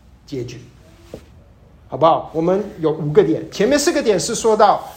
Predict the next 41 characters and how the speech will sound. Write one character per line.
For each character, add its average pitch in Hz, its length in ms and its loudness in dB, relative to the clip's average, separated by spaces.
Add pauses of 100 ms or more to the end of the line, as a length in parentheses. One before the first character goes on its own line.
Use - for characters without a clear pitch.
(440)
为 320 160 4
什 165 200 -2
么 165 140 -2
主 156 160 -4
耶 175 140 4
稣 185 200 -4 (880)
基 170 160 -4
督 156 200 2
是 156 340 -4
超 226 300 2
越 185 160 2
万 156 240 -2
有 127 80 -8 (140)
的。 - 80 -20 (440)
第 392 160 8
一 - 60 4
个 269 100 8
点 170 260 -4
就 185 120 0
是 180 280 -2 (480)
主 208 140 -2
耶 247 140 8
稣 254 200 -4
是 233 200 -6
从 165 260 -10
天 220 260 -10
上 180 200 -4
来 127 80 -12
的， - 220 -20 (580)
所 339 260 4
以 277 140 -2
他 247 180 4
是 247 180 -6
超 311 380 2
越 226 260 4 (760)
万 202 140 2
有 135 80 -8 (100)
的。 - 80 -20 (1300)
经 196 180 0
文 160 100 4
说， 190 400 2